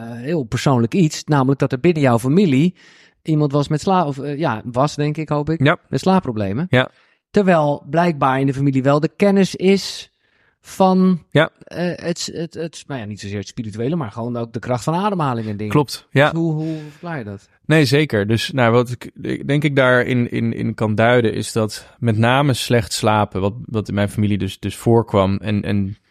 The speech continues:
Speaker 2: in, in dermate dat het ook echt impact had op de kwaliteit van leven, gewoon geen energie hebben,
Speaker 1: Ja.
Speaker 2: eh, fysieke en mentale
Speaker 1: Ja.
Speaker 2: gezondheid achteruit gaan. En dan zou je kunnen zeggen, ja, ondanks die kennis over ademhaling en mindfulness, hoe kan dat dan alsnog
Speaker 1: Ja.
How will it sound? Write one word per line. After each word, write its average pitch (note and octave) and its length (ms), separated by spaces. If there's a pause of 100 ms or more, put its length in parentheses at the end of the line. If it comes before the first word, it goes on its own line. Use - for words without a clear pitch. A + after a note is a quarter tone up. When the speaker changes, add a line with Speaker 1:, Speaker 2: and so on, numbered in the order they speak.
(120)
Speaker 2:
in, A2 220
in A2+ 200
dermate G#2 680
dat G2 160
het G2 120
ook G2+ 120
echt - 300
impact G#2+ 380
had G#2 220
op G2+ 100
de G#2 80
kwaliteit G2+ 600
van G2 180
leven, G2+ 340
gewoon F#2+ 240
geen G#2 280
energie G2+ 480
hebben, F#2+ 480
Speaker 1:
Ja. F#2+ 160
Speaker 2:
eh, G2+ 400
fysieke A2+ 420
en G#2+ 80
mentale G#2 400
Speaker 1:
Ja. G#2+ 60
Speaker 2:
gezondheid G#2 460
achteruit G2+ 500
gaan. F#2+ 340 (1120)
En C3 120
dan B2 200 (320)
zou - 140
je C#3 60
kunnen C3 200
zeggen, C3 200
ja, - 60
ondanks C#3 300
die A#2 100
kennis B2 360
over A2 200
ademhaling A2+ 480
en G#2+ 60
mindfulness, G#2+ 440
hoe B2 80
kan - 140
dat C3+ 140
dan B2 140
alsnog A#2 480
Speaker 1:
Ja. E3+ 160